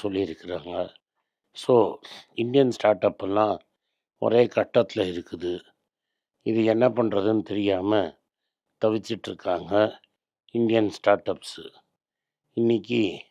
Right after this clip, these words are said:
மார்க்கெட்டு உங்களுக்கு காலத்தால நல்ல ஆப்பர்ச்சுனிட்டி கொடுத்தது. நம்ம பல ஸ்டாக்கை பத்தி பேசியிருக்கிறோம். டாலரும் வீக்கா இருக்குது.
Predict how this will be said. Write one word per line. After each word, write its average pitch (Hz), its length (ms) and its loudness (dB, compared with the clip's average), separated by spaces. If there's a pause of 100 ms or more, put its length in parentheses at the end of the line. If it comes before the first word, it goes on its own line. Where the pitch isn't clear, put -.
(220)
மார்க்கெட்டு 117 840 0 (640)
உங்களுக்கு 113 440 -2
காலத்தால 110 380 0
நல்ல 104 460 0
ஆப்பர்ச்சுனிட்டி 95 500 -6
கொடுத்தது. 92 720 -6 (680)
நம்ம 107 260 0
பல 110 280 2
ஸ்டாக்கை 113 440 0
பத்தி 101 320 -6
பேசியிருக்கிறோம். 87 840 -6 (1080)
டாலரும் 117 540 8
வீக்கா 101 460 0
இருக்குது. 85 460 -10